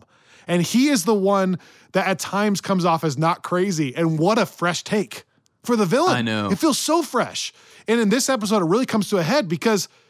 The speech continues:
Speaker 1: he wins that court battle just by basically showing that Mark's insane.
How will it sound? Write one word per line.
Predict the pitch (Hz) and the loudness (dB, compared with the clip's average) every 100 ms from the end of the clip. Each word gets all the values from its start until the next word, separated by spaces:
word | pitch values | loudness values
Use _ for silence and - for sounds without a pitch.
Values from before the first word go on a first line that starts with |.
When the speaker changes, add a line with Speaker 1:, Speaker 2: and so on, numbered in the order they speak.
| _ _ _ | _ _ _
Speaker 1:
he | - 226 | -2 0
wins | 190 220 285 240 | 2 2 2 2
that | 202 175 | 0 -2
court | - 233 294 | -2 0 0
battle | - 156 147 185 - _ _ | -2 -2 -2 -4 -6 _ _
just | 131 254 269 | -2 0 0
by | - 240 | 0 0
basically | 202 240 254 - 226 | 0 0 -2 -2 -2
showing | - 220 226 220 196 | 0 0 0 0 0
that | 160 | 0
Mark's | 160 202 - | 0 0 0
insane. | 165 - 196 113 | -2 -2 -4 -6